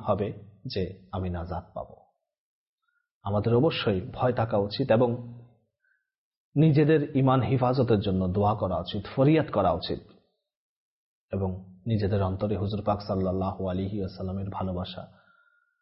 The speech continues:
বৃদ্ধি করা উচিত। এবং সত্যিকারের ভালোবাসাই হচ্ছে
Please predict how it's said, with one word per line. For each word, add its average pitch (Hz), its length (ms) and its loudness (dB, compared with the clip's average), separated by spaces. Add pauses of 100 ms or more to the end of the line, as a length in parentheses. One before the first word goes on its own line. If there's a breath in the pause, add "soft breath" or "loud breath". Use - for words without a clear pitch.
(380 soft breath)
বৃদ্ধি 135 300 4
করা 98 240 2
উচিত। - 300 -4 (580)
এবং 104 200 4 (300)
সত্যিকারের 110 680 0 (1900)
ভালোবাসাই 104 640 0
হচ্ছে - 320 -10